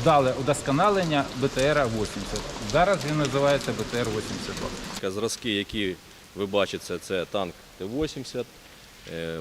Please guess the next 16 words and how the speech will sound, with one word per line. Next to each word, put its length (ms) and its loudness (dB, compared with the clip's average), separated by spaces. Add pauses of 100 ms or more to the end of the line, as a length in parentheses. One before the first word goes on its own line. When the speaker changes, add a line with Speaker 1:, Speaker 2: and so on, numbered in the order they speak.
(100)
Speaker 2:
броньована 580 0
ремонтна 380 -2
евакуаційна 640 -4
машина. 480 -4 (180)
Ці 80 -8
дані 260 4
всі 180 -2
зразки 380 -2
були 380 2 (320)
евакуйовані 800 0 (360)
в 80 -4
районі 540 2 (200)
міста 400 -4 (200)
Ізюм. 380 -2 (400)
Проходять 540 2
відповідні 880 0